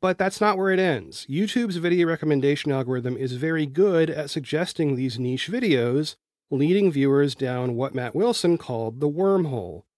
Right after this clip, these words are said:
Multiple reporters followed Watson's lead and confirmed that it's incredibly easy to get YouTube to start recommending pedophile-friendly videos, including those that are monetized with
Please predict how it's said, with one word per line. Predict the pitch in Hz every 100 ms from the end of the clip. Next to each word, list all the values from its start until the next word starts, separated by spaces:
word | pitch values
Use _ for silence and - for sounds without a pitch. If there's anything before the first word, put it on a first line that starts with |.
| _ -
Multiple | 143 180 233 262 240 208
reporters | 185 151 143 143 -
followed | - 170 180 185
Watson's | 147 143 131 - 139 123
lead | 123 156 127 98 -
and | 147 143
confirmed | 165 - 190 208 220 180
that |
it's | 156
incredibly | 147 135 - 190 220 214 202
easy | 160 160 156
to | 143
get | 131 147 -
YouTube | 139 143 - 131 131
to | 135
start | - - 160 196 202
recommending | 160 160 160 143 147 147 151 156 151
pedophile-friendly | - 185 190 - 180 175 170 170 165 165 151
videos, | 139 170 165 139 123 117 123 -
including | 156 - - 190 202 196
those | 180 175 165
that | 160
are | 156
monetized | 151 160 160 - 160 160
with | 165